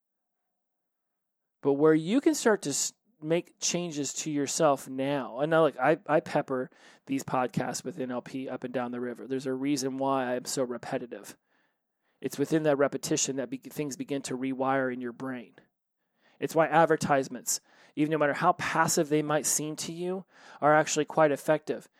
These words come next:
Because the more that Kia has their name of their car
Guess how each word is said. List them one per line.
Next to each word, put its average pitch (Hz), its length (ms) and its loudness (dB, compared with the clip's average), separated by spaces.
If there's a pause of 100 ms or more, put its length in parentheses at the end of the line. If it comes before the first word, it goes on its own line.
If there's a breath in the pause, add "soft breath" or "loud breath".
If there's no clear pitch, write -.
(260 loud breath)
Because 139 220 -2
the 147 80 2
more 151 420 2 (300 soft breath)
that 143 480 2 (240)
Kia 151 440 2
has 139 340 2
their 139 500 4
name 147 260 -2
of 139 80 0
their 131 160 2
car 143 640 2